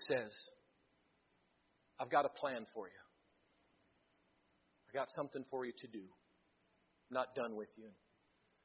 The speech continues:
Then all of a sudden, this chapter twelve, the Pharisees, he's only been alive now maybe five days at most. They travel into this other area, and they're getting mad at Jesus because now people are starting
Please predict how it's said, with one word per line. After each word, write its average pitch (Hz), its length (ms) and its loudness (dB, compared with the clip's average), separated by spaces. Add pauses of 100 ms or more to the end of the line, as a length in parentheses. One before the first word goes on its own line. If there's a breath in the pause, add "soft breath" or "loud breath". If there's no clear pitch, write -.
(180)
Then 151 120 10
all 147 180 10
of 139 80 4
a 135 60 2 (100)
sudden, 135 320 4 (100)
this 131 200 -4
chapter 135 420 0
twelve, 147 320 4 (560 soft breath)
the 139 80 -2 (180)
Pharisees, 147 480 2
he's 147 160 0
only 180 180 6
been 143 160 4
alive 139 380 8
now 143 220 4
maybe 139 260 0 (120)
five 135 300 4
days 131 380 4
at 123 140 -2
most. 127 340 2
They 117 120 -2
travel 139 280 4
into 131 140 2
this 123 180 0
other 127 200 2
area, 131 320 4
and 110 80 -6 (1200)
they're 147 100 6
getting 143 440 4
mad 147 320 6
at 127 80 2 (120)
Jesus 143 380 4 (100)
because 139 380 4
now 151 400 8 (460 loud breath)
people 143 480 6 (1900)
are 131 120 2
starting 139 600 8